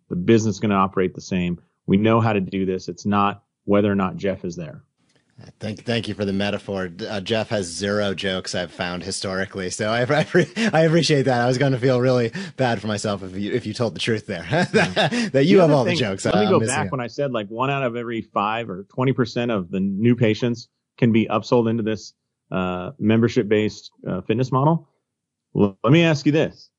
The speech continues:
Speaker 1: If you are, don't have that, so if you're McDonald's, but you're not selling French fries and drinks,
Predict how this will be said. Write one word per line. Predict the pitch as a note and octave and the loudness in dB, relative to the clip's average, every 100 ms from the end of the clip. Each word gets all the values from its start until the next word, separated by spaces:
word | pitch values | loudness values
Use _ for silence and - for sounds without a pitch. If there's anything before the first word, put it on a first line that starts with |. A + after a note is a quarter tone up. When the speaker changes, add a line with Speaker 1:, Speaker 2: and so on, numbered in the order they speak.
| _ _ _ _ _ _ _ - | _ _ _ _ _ _ _ 0
Speaker 1:
If | E3+ F3+ | 2 4
you | F3 E3+ | 4 4
are, | D#3 A#2 | 4 0
don't | F#2 C3+ F#3 | 0 0 0
have | G#2+ F#2 F2 | -2 -6 -8
that, | E2 G2 - _ _ _ _ _ | -10 -12 -14 _ _ _ _ _
so | B2+ A#2 | 4 4
if | A2+ | 4
you're | D#3 | 2
McDonald's, | D#3+ B2 B2 C#3 B2+ G2 | 2 0 2 2 2 -2
but | G#2 G#2+ | -8 -6
you're | |
not | G#2+ B2 - | -4 -4 -4
selling | A#2+ G#2 | -4 -2
French | A#2+ A2+ | -2 -2
fries | - G#2 F#2+ | 0 0 0
and | F2+ | 0
drinks, | C3+ A2 E2 - | 0 0 -6 -18